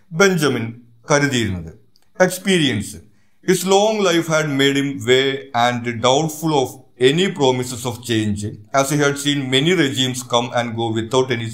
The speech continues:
significant improvement in the lives of the working animals.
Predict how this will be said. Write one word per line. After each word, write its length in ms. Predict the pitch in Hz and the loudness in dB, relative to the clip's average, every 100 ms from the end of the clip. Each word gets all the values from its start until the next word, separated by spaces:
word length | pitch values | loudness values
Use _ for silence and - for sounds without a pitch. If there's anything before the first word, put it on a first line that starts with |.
| 117 | -8
significant 560 | 104 117 123 127 117 104 | -8 -10 -6 -6 -4 -6
improvement 500 | 98 113 107 98 107 | -4 -4 -2 -6 -8
in 280 | - - 131 | -14 -10 -4
the 120 | 123 | 0
lives 200 | 117 120 123 | 0 0 -8
of 100 | 101 | -6
the 160 | 113 110 | -4 -2
working 320 | 107 101 123 104 95 | -4 -6 -8 -4 -2
animals. 440 | 104 101 92 - | -2 -6 -8 -12